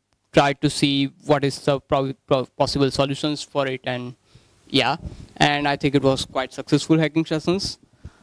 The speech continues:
Uh, another bit was also Daniel was working on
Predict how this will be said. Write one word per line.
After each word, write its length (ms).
Uh, 480
another 300
bit 340
was 320
also 640
Daniel 500
was 340
working 340
on 460